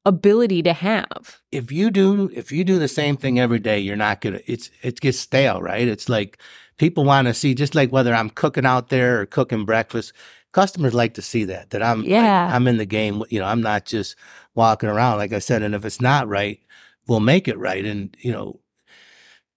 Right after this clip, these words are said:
Speaker 2: I was told that you don't sell drinks, you don't sell service, you're selling a reaction.
Speaker 1: Hmm.
Speaker 2: If your,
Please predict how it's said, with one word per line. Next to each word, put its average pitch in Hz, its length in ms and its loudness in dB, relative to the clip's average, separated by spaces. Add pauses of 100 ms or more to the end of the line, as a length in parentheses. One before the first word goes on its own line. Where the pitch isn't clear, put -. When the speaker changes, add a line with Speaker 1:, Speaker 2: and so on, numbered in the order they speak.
(160)
Speaker 2:
I 123 100 2
was 123 160 2
told 185 360 2
that 123 260 0 (260)
you 123 160 -6
don't 175 220 4
sell 160 280 4
drinks, 123 400 0
you 123 60 -2
don't 123 220 0
sell 120 260 0
service, 101 500 -4
you're 101 60 -6
selling 147 340 2
a 123 60 4
reaction. 107 640 -4 (320)
Speaker 1:
Hmm. 165 120 -8 (120)
Speaker 2:
If - 160 -8
your, 107 140 -2